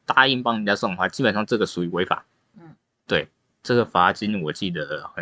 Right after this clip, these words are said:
Speaker 1: 像，呃，几十万吧。
Speaker 2: 哦。
Speaker 1: 对，假如像上次的熊猫就有一个新闻啊，就是未成年少女在阳台抽烟被她妈妈看到，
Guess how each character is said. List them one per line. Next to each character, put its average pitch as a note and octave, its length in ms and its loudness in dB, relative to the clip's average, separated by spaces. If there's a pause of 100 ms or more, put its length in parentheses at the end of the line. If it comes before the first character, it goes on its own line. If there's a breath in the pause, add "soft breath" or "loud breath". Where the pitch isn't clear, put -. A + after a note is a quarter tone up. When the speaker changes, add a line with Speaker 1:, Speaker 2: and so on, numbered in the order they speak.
Speaker 1:
像， F#2 140 -4 (320)
呃， A#2+ 160 -10 (140)
几 - 120 -10
十 F#2 160 -6
万 F#2+ 160 4
吧。 - 160 -10 (480)
Speaker 2:
哦。 - 360 -8
Speaker 1:
对， F2+ 280 -2
假 F2 180 0
如 A#2+ 400 0 (120)
像 D#3 260 2
上 E3+ 180 2
次 E3 160 0
的 C#3 220 4
熊 B2+ 200 0
猫 D3 120 2
就 D#3 80 2
有 B2+ 140 6
一 G#2 60 0
个 G#2 180 2
新 B2 180 -6
闻 E2+ 220 -2
啊， D2+ 220 -4
就 F#2+ 120 -14
是 G2+ 480 -8 (1120 soft breath)
未 D#3+ 120 8
成 A#2+ 160 4
年 G#2 140 0
少 A#2 140 2
女 F2+ 140 0
在 A2+ 280 2 (800)
阳 A2+ 180 -2
台 G#2 120 6
抽 G#2+ 160 6
烟 G#2+ 120 4
被 A2 80 4
她 G2 140 6
妈 G2+ 160 -2
妈 G#2 120 -2
看 G2 140 -2
到， F2+ 200 -4